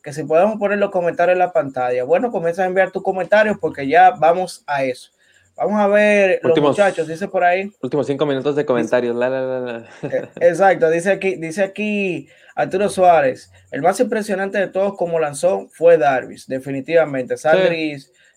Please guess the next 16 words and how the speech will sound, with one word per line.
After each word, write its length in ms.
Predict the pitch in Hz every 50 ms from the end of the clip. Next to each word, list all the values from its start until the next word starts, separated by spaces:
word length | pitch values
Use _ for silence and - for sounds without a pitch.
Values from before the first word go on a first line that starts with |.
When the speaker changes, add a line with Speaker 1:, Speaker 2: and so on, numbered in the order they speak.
| _ _ -
Speaker 1:
dando 340 | 131 - - 160 165 165 160
la, 160 | 160 156 139
dando 300 | 135 147 147 160 170 165
su 100 | - 175
opinión 480 | 165 - 151 151 156 165 165 170 170 165
real 540 | 165 147 147 151 165 185 233 269 311 - _
del 220 | - 147 139 135
tema 280 | 135 147 160 165 170 165
de, 280 | 151 151 143 135 131 127
de 500 | 127 131 127 123 123 120 117 117 - - -
Dinelson 340 | 139 151 156 143 135 156 147
Lamet, 300 | 143 147 175 196 196 165
dice, 260 | 185 190 - 196 160
"Mateo 300 | 151 - - - 170 170
anda 240 | 170 170 160 151 -
flojo, 400 | 202 220 202 185 170 170 170